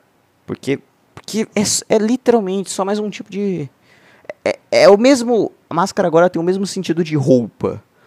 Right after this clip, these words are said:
Cê só usa porque é o jeito socialmente aceito, sabe? Eu poderia f-, andar por aí sem camisa?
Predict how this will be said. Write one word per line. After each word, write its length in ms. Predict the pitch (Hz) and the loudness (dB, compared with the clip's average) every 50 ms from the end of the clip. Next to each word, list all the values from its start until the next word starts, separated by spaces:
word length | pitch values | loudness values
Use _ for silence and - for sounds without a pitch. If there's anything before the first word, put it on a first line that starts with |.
| _ _ | _ _
Cê 180 | - - - 180 | -12 -8 -6 -6
só 180 | - - - - | -4 0 2 2
usa 320 | 170 165 196 220 208 240 | 4 4 4 2 2 0
porque 360 | 208 226 214 - 220 208 196 - - | 0 -2 -4 -2 -2 -2 -2 -2 0
é 80 | - 175 | 0 2
o 100 | 185 185 | 2 2
jeito 320 | 160 151 170 202 - 202 | 0 -2 -2 -2 -2 -8
socialmente 540 | 190 - - 180 - 185 220 156 156 - 175 | -8 -8 -8 -6 -4 -4 -4 -4 -4 -4 -4
aceito, 640 | 160 - - - 143 120 107 95 _ - - 92 110 _ _ _ _ _ _ _ _ | -6 -4 -4 -2 -2 -2 -4 -6 _ -18 -18 -18 -18 _ _ _ _ _ _ _ _
sabe? 480 | - - - 220 214 208 202 135 156 - _ _ _ _ _ _ _ _ _ _ _ - | -14 -8 -6 -4 -4 -4 -6 -8 -10 -10 _ _ _ _ _ _ _ _ _ _ _ 4
Eu 100 | - 220 | 4 4
poderia 640 | 208 - 226 180 135 131 123 123 123 113 98 82 - _ _ _ _ _ _ _ _ - - | 6 6 2 2 2 0 0 0 -2 -2 -2 -4 -6 _ _ _ _ _ _ _ _ -20 -20
f-, 220 | - - - - _ _ - | -18 -18 -20 -20 _ _ -6
andar 360 | - 139 139 131 123 110 110 | -4 -2 2 4 4 4 4
por 140 | - - 113 | 2 0 -2
aí 120 | 107 104 98 | 0 -2 -2
sem 180 | - - 107 | -4 -8 -8
camisa? 500 | - 104 98 113 131 131 110 90 92 90 | -8 -6 -6 -4 -4 -4 -4 -6 -8 -12